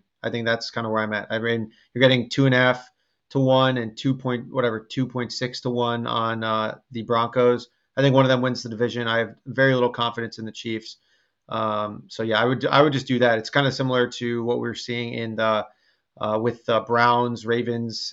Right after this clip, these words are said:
and Bengals division. I think you could also blindly bet, uh, the Ravens and the Bengals to win that division, uh, and still come out ahead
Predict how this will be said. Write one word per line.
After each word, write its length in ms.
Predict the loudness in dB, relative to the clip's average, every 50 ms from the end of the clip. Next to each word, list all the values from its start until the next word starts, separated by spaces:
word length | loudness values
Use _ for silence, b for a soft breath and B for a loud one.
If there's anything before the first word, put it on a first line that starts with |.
| -10
and 540 | -8 -8 -6 -4 -4 -4 -6 -8 -10 -10 -6
Bengals 640 | -4 -2 -2 -2 0 0 0 0 -2 -4 -6 -6 -4
division. 420 | -2 -2 0 -2 -2 -4 -4 -4
I 100 | -4 -4
think 160 | -2 -2 -4
you 80 | -4 -4
could 140 | -2 0 2
also 400 | 2 2 2 0 -4 -6 -6 -4
blindly 400 | 0 2 2 2 2 0 -4 -4
bet, 340 | -2 0 0 0 -2 -4 -12 _ _ _ _ _ _ _ _ -4
uh, 440 | 0 2 4 4 4 2 2 -2 -4 -8
the 180 | -6 -4 -4 -2
Ravens 640 | 0 0 0 0 0 -2 -4 -6 -6 -6 -8 -10 -12 -10
and 340 | -6 -4 -4 -4 -4 -4 -6
the 80 | -6
Bengals 440 | -2 -2 -2 0 -2 -4 -4 -6 -6
to 40 | -6
win 100 | -6 -4
that 140 | -4 -4 -4
division, 460 | -4 -6 -6 -6 -6 -8 -10 -10 -12 _ _ _ _ _ _ -6
uh, 320 | -2 0 0 0 0 -2 -4
and 220 | -6 -6 -6 -6 -8
still 320 | -10 -12 -2 0 2 2 2
come 160 | 2 -2 -2
out 140 | -2 -2 0
ahead 340 | -2 -2 -2 -4 -4 _